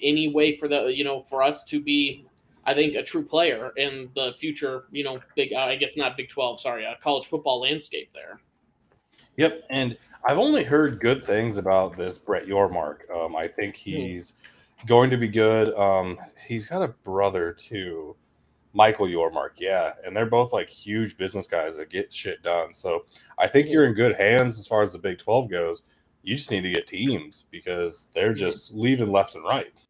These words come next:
Speaker 1: Yeah, I would say with, with Texas and Oklahoma, I, I think, <laughs> ironically, I mean, it, it's never going to be great that, that two teams leave and, and really handicapped us early on.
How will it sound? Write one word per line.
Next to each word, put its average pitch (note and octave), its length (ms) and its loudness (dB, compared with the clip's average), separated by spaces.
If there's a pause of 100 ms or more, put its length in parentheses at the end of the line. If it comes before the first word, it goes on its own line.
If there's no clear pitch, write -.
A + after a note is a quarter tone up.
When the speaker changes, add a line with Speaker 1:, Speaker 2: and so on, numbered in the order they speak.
(1040)
Speaker 1:
Yeah, F#3+ 340 6
I F3 140 6
would E3+ 120 2
say F3 180 2
with, E3+ 220 4
with D#3 200 4
Texas G#3+ 380 0
and E3 100 0
Oklahoma, D#3+ 640 2
I, C#3+ 360 0
I D3 80 -2
think, E3 320 0
<laughs> - 600 -8
ironically, D#3 800 4
I D3 100 6
mean, E3 180 2
it, F3+ 140 4
it's F#3 220 4
never F#3+ 200 2
going F3 280 2
to D3+ 60 -8
be C#3+ 120 -2
great C3+ 360 -2
that, B2+ 380 -4
that B2+ 300 -2
two D#3 200 -6
teams C#3 440 -8
leave C#3 260 -4
and, B2+ 160 -2
and B2 300 -6
really C3 300 -4
handicapped C3+ 580 -2
us C3 160 -8
early C3+ 320 -8
on. C3 380 -8